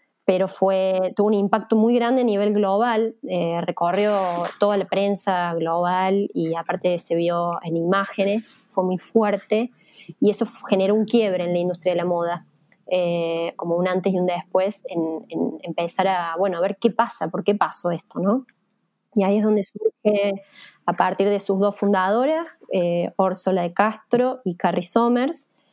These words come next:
el movimiento Fashion Revolution, que, bueno, da, da como fecha de inicio y conmemorando este incidente.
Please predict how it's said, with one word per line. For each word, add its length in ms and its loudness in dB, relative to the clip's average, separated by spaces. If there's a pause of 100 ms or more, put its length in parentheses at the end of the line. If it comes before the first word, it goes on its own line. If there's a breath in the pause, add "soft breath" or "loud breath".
(220)
el 140 2
movimiento 400 0
Fashion 340 -2
Revolution, 560 0
que, 60 -2
bueno, 260 -4
da, 540 -2
da 120 0
como 200 0
fecha 320 0
de 80 0
inicio 800 0 (440 soft breath)
y 380 2
conmemorando 1040 2
este 240 -4
incidente. 720 -2